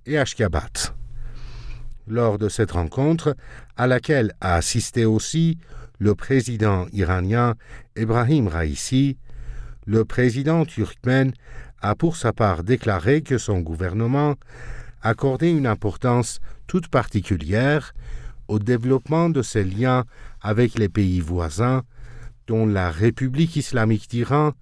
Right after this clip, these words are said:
et faisait tout ce qui était dans son pouvoir pour renforcer les bonnes relations entre le Turkménistan et la République islamique d'Iran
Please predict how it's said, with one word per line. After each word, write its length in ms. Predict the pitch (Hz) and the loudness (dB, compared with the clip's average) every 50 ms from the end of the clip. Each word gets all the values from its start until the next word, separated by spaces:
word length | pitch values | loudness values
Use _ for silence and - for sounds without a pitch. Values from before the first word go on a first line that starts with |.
| - - - - - - - - - - - | -14 -18 -16 -14 -14 -12 -14 -14 -14 -6 -4
et 120 | 113 113 | -2 -2
faisait 420 | - - 120 107 85 85 101 92 80 | 2 4 4 4 4 2 0 0 0
tout 240 | - - 156 165 | -2 -2 0 0
ce 140 | 156 165 - | 0 2 0
qui 280 | 127 110 - - 120 113 | -2 -2 -2 0 0 2
était 300 | 110 107 - 117 101 90 | 2 2 2 0 0 2
dans 180 | 82 90 87 | 0 0 -2
son 200 | 82 - - 110 98 | -2 0 0 0 0
pouvoir 680 | 82 127 123 113 117 135 151 151 156 156 151 - - - - - - - - - - - - - | 0 -2 -2 -2 0 0 2 2 2 2 0 -2 -6 -12 -12 -12 -10 -10 -10 -12 -14 -16 -20 -12
pour 300 | - - 147 147 135 101 | -4 0 0 2 2 0
renforcer 920 | 123 104 107 92 104 127 131 123 - 120 107 - - - - 139 135 135 127 - - - - - - - - | 0 -4 -2 0 0 0 0 0 2 0 0 0 -2 -2 0 2 2 2 0 -2 -8 -16 -16 -16 -14 -8 -4
les 160 | 107 107 110 | -2 0 0
bonnes 300 | 104 104 135 143 135 117 | 0 2 2 4 4 4
relations 760 | 104 95 113 123 127 123 - - - - 156 160 165 165 165 - - - - - - _ | 4 4 4 2 2 2 0 -4 -2 2 2 4 4 2 0 -4 -12 -18 -18 -18 -14 _
entre 380 | - 123 135 135 104 - - | -2 2 2 2 2 0 0
le 140 | 110 113 107 | 2 2 2
Turkménistan 960 | - - 160 160 - - - 135 135 131 127 120 - - - 143 139 135 131 120 - - - - - - - - - - - | 2 2 0 0 0 0 0 0 2 2 2 2 0 -2 0 2 4 4 2 0 -4 -8 -12 -10 -8 -8 -10 -10 -10 -8 -4
et 140 | 120 127 123 | 0 2 2
la 200 | 120 113 104 92 | 4 4 2 2
République 600 | 85 95 117 117 - 131 127 123 139 156 - - | 2 2 0 0 0 -2 -2 0 0 0 0 0
islamique 500 | 123 - - 113 95 90 92 85 - - | -2 -2 0 0 2 2 2 0 0 -2
d'Iran 440 | - 92 80 73 98 113 127 131 | -4 -2 0 0 2 2 2 2